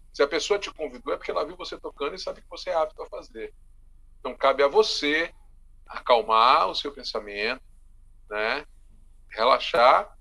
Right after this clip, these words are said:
e se preparar pra fazer o trabalho, fazer o que precisa. O percussionista de uma, da orquestra, de uma orquestra que eu fui tocar uma vez, perguntou pra mim, no que eu tava fazendo participação na orquestra, como é que eu cheguei até ali pra fazer uma participação.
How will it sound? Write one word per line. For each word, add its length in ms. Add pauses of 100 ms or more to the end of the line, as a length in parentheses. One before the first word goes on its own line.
(160)
e 80
se 120
preparar 420
pra 120
fazer 160
o 60
trabalho, 540 (120)
fazer 200
o 60
que 100
precisa. 640 (480)
O 40
percussionista 460
de 80
uma, 200
da 120
orquestra, 640 (840)
de 60
uma 140
orquestra 380
que 100
eu 100
fui 120
tocar 300
uma 160
vez, 280
perguntou 460
pra 120
mim, 300 (420)
no 80
que 60
eu 60
tava 180
fazendo 260
participação 560
na 100
orquestra, 580 (440)
como 160
é 80
que 80
eu 60
cheguei 300
até 200
ali 380 (460)
pra 100
fazer 200
uma 80
participação. 680